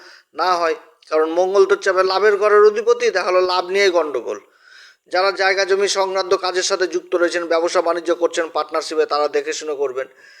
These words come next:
কারণ কর্মক্ষেত্রে একাগ্রতা যদি নিয়ে আসে তাহলে কিন্তু যথেষ্ট লাভ পাবে এই মকর রাশি, এটাও ঠিক।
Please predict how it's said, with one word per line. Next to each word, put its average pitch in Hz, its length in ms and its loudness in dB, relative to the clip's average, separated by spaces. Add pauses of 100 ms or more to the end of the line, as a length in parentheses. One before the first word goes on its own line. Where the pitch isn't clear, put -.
(220)
কারণ 180 240 0
কর্মক্ষেত্রে 208 600 -2
একাগ্রতা 220 540 2
যদি 214 240 2
নিয়ে 233 220 2
আসে 190 220 0
তাহলে 180 220 0
কিন্তু 202 220 2
যথেষ্ট 196 400 -2
লাভ 202 320 0
পাবে 175 200 2
এই 170 60 4
মকর 151 380 -2
রাশি, - 420 -10
এটাও 190 300 0
ঠিক। 165 220 -8